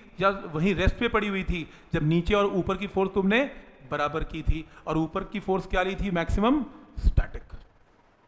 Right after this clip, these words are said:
ये वही case है angle of repose वाला, क्योंकि body को move करवाने के लिए maximum static चाहिए और तुमने क्या apply किया? एमजी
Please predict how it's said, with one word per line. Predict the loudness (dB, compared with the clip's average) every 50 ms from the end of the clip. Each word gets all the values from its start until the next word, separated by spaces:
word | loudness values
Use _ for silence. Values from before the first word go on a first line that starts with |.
| _ -20 _ _ -20 _ _ -20 -12 -6
ये | -6 -4
वही | -4 -4 -6 -6 -6 -6 -6
case | -4 -2 0 2 2
है | 2 2
angle | 0 -2 -2 -4
of | -4 -4
repose | -6 -6 -6 -6 -6 -6
वाला, | -8 -10 -12 -12 -14 -14 -16 -20 -20 -20 -20 -12
क्योंकि | -10 -8 -6 -4 -4 -6 -6 -8 -14 -20 -14 -6
body | -2 -2 0 0 0
को | 2 2 2
move | 2 2 0 0 0
करवाने | 0 0 0 2 2 0 0
के | -2 -2
लिए | -2 0
maximum | 0 0 0 -2 -2 -4 -4
static | -2 -2 -2 -4 -2 -4 -4
चाहिए | -4 -4 -2 -2 -4 -6 -6 -10 -16 -14 -10
और | -10 -6
तुमने | -2 0 0 2 2 2
क्या | 2 0 0
apply | 0 0 -2 -2
किया? | -2 -2 0 0
एमजी | 2 2 2 0 -2 -2